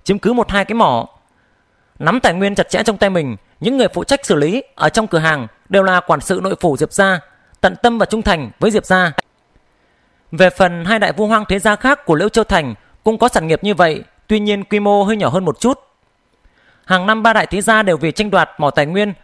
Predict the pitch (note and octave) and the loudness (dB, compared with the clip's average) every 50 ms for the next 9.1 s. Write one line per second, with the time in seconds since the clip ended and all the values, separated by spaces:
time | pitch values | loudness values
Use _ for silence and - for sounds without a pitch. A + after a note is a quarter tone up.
0 | _ _ - F3+ D#3+ D3+ F3+ G#3+ A3 - - F3 D3+ C3+ B2+ C#3+ D#3+ G#3+ C4 D4 | _ _ -2 0 0 2 2 2 0 0 2 0 -2 0 -2 -2 -4 -4 -6 -8
1 | _ _ _ _ - - - F#3 - A3+ G#3+ F#3+ A#3 A#3 A3 - G#3+ A3 C4+ D4 | _ _ _ _ -2 0 0 0 0 -2 -2 -2 -2 0 0 0 0 0 -2 -4
2 | - _ _ - G#3+ A#3 A3+ A#3+ A3 F3+ G3+ F3+ C#3 D3+ - F#3+ F#3+ F3+ D#3 E3 | -6 _ _ -4 -4 -2 0 -2 0 0 -2 -2 0 -2 -2 0 0 2 2 2
3 | G3+ B3+ C4 _ _ _ _ _ _ _ _ _ _ _ _ _ C#3 C#3 F3+ F3 | 0 -2 -6 _ _ _ _ _ _ _ _ _ _ _ _ _ -2 0 2 2
4 | E3+ D#3+ D3+ D#3 F#3 - - E3 E3+ G3 B3 C4 - _ _ _ _ _ E3 A#3 | 2 0 0 -2 -2 -2 0 0 0 0 -2 -4 -8 _ _ _ _ _ 0 0
5 | B3 G#3+ G3+ D#3 B2+ A#2+ C3 - - _ _ - A#3+ A#3+ - A#3+ A3 G3+ - E3+ | 2 2 2 2 2 0 -2 -6 -10 _ _ -4 -2 0 0 0 0 0 0 0
6 | F3 E3 D#3 C#3 C#3 C3+ C3+ F#3+ A3 - A3+ G#3+ - G3 D3+ D3 D#3 C#3+ B2 G#2+ | 0 0 2 2 0 0 0 -2 0 0 0 0 0 -2 -2 -2 0 -2 -2 -2
7 | F#2 - _ _ _ _ _ _ _ _ _ _ _ _ _ - A3 G#3+ G#3 F#3+ | -6 -10 _ _ _ _ _ _ _ _ _ _ _ _ _ 0 0 2 2 0
8 | E3 C#3+ C#3+ G3+ G3+ G#3 G#3 G3 - G3+ G3+ G3+ G#3 G3+ G3 F3+ - - D#3+ D#3 | 0 0 0 0 0 0 0 0 0 -2 0 0 2 2 2 0 0 0 0 0
9 | D#3 D#3+ | 0 -2